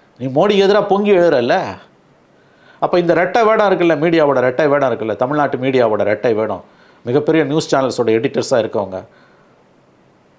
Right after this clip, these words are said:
நாடறிந்த பத்திரிகையாளர்கள், இவங்களோட இந்த ரெட்டை வேஷம் இருக்குல்ல, அது வந்து இன்னைக்கு வந்து, ம், மக்கள் மன்றத்துல கிழிந்து, கிழிந்து தொங்குது.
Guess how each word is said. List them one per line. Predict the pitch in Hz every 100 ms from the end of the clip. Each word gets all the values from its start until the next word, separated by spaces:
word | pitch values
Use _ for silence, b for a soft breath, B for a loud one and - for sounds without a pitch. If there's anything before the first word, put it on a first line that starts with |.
| _ -
நாடறிந்த | 131 139 143 143
பத்திரிகையாளர்கள், | 131 127 143 117 104 98 110
இவங்களோட | 139 131
இந்த | 120 113
ரெட்டை | 131 135 165
வேஷம் | 151 156 143
இருக்குல்ல, | 110 107 101 104 - _ _ b b b
அது | - 170
வந்து | 180 196
இன்னைக்கு | 214 175
வந்து, | 151 147 175 147 123 117 - - _
ம், | 127 131 - _ -
மக்கள் | 135 151 160
மன்றத்துல | 135 120 117 131 151 120 -
கிழிந்து, | 190 196 180
கிழிந்து | - 196 214 196 180
தொங்குது. | 160 160 139 98